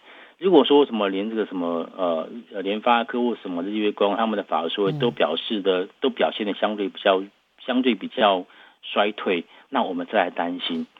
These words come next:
Speaker 1: 可是目前看起来并没有这样的情况。
Speaker 2: 好，所以呢，<clears throat> 台积电这个事情啊，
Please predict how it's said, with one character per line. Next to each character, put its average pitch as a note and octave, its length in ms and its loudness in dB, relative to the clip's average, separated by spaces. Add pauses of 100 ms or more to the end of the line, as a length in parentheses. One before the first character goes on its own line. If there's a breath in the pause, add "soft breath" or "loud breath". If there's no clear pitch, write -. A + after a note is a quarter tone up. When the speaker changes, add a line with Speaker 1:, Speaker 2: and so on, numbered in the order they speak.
(140)
Speaker 1:
可 - 100 -10
是 B2+ 80 0
目 D#3+ 140 2
前 A#2 160 0
看 A2+ 200 -2
起 - 60 -12
来 F2 100 0
并 G2 180 -6
没 F2+ 100 -4
有 E2 80 -2
这 - 80 -16
样 D#2 140 -4
的 D2+ 80 -10
情 - 240 -10
况。 - 180 -16 (200 loud breath)
Speaker 2:
好， - 220 -2
所 - 180 4
以 D4 180 2
呢， C#3 200 2
<clears throat> C#4 80 2
台 F3 120 4
积 C4+ 140 -2
电 C4 200 0
这 F3+ 180 2
个 C#3 140 -2
事 D3+ 220 0
情 - 280 -2
啊， G#2+ 180 0